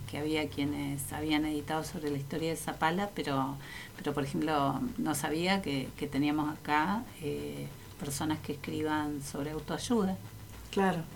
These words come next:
Speaker 2: No, no, está buenísimo que haya, que uno pueda conocer otra gente que escribe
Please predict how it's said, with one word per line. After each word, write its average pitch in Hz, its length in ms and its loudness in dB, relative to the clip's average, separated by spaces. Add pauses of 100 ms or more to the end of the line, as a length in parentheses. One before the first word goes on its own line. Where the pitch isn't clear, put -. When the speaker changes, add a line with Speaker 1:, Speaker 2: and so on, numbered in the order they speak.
(440)
Speaker 2:
No, 254 140 10
no, 233 100 12
está 226 220 10
buenísimo 202 680 10
que 156 140 -4
haya, 156 340 0 (120)
que 185 80 6
uno 214 160 12
pueda 202 220 10
conocer 165 360 2
otra 185 140 -2
gente 160 340 0
que 180 80 -2
escribe 180 680 2